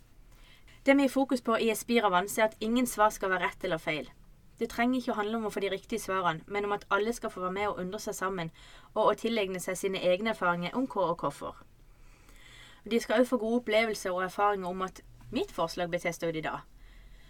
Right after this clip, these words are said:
For vi skal gi alle barna muligheten til å tørre. Eh, og så tenker jeg det er viktig å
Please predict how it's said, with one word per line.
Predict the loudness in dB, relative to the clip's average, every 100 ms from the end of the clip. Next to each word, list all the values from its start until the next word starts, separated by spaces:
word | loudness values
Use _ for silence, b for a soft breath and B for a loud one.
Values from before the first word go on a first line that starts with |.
| b
For | -4 -2
vi | 0
skal | 2
gi | 2 4
alle | 2 4
barna | 2 0
muligheten | -2 -2 -2 -2
til | -4 -4
å |
tørre. | -4 -6 -6 -12 -16 -20 -20 -20 -20 -20 -20 -20 -6 4
Eh, | 6 6
og | 4 0
så | 0
tenker | 0 2
jeg | 4
det | 4
er |
viktig | 2 2
å | 2